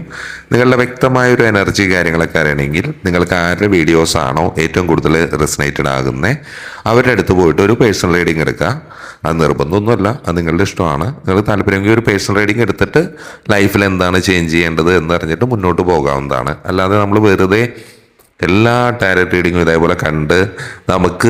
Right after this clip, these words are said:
സന്തോഷിപ്പിക്കുന്നത് മാത്രം നമ്മളെടുത്ത് പോയിട്ട് ഒരു കാര്യമില്ല. ഒരു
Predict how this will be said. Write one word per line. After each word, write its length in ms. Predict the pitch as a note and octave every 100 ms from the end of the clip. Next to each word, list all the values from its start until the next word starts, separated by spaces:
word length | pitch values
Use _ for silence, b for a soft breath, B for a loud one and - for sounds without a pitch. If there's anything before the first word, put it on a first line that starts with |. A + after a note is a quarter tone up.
| A2
സന്തോഷിപ്പിക്കുന്നത് 760 | G#2 F#2 F#2+ F#2+ F2 F2+ F#2+ G2+
മാത്രം 280 | G2 E2+ F#2+
നമ്മളെടുത്ത് 540 | F#2 F2 F2+ F2 - F#2 F#2
പോയിട്ട് 320 | F2 E2+ - G#2
ഒരു 100 | G2
കാര്യമില്ല. 460 | A2 F#2 G#2 D#2 D#2+ A#2 -
ഒരു 140 | F2